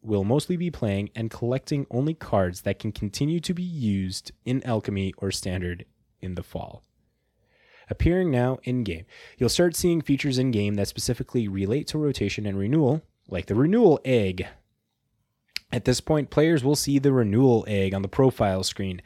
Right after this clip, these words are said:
This is both a reminder that rotation is coming and a package containing with something special rewards will kick off the Magic New Year. Hovering over the egg will show how much time is left until the rotation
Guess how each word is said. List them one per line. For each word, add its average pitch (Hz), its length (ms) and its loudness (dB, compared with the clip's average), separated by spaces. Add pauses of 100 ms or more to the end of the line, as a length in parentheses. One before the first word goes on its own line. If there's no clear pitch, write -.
(320)
This 110 140 -2
is 110 60 0
both 117 240 0
a 113 40 2
reminder 147 500 2
that 110 160 2
rotation 104 520 0
is 90 140 -4
coming 175 500 0
and 113 200 -2
a 95 40 0
package - 520 -4
containing 131 500 -2
with 110 120 -2
something 120 360 -4
special - 400 -4
rewards 113 640 0
will 92 240 -8
kick - 240 -2
off 143 240 -4
the 127 60 -6
Magic 92 440 -4
New 98 180 -4
Year. 117 440 0 (420)
Hovering 170 320 2
over 156 180 2
the 160 180 -2
egg 147 160 -2
will 127 100 -2
show 117 240 0
how 123 180 -4
much 135 220 -2
time 139 180 2
is 120 140 -2
left 120 180 0
until 110 240 -2
the 107 140 -4
rotation 101 580 -2